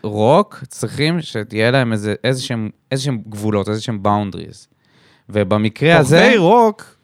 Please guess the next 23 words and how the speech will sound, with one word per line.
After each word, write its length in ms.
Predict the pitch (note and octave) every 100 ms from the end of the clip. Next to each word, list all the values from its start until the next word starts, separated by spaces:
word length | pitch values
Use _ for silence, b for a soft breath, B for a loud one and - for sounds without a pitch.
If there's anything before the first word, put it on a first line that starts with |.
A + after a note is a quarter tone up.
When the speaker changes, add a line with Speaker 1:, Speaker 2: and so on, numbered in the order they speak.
| -
Speaker 2:
אה, 60 | C3 C3 B2+ B2+ B2 A#2+
הם 180 | D#3+ F#3+
מייצגים 520 | F#3 D#3 - D3+ E3+
רק 240 | A#2+ C#3+ C#3+
את... 120 | - B2
כוכבי 300 | A#2 G#2 A2
רוק, 220 | G2 F2+ -
עכשיו 160 | - G2+
נפלנו 160 | G#2+ A2+
Speaker 1:
מייצגים 200 | A#2 C3
Speaker 2:
על 60 | C3+
Speaker 1:
את 60 |
Speaker 2:
ז'אנר. 360 | C3 F3+ E3 A2+
Speaker 1:
עצמם. 120 | G2 b b b b
מייצגים 300 | G#2+ G#2+ B2+
את 60 | B2+
עצמם. 300 | B2 A2+ F2 - - _ -
Speaker 2:
אומני 360 | C#3+ D3 F3+ A3
בידור 320 | E3+ D#3+ B3
מייצגים 440 | A3+ G#3 G#3+ A3+
רק 220 | F3+ G3
את 100 | F#3
עצמם. 380 | E3+ - E3 G3+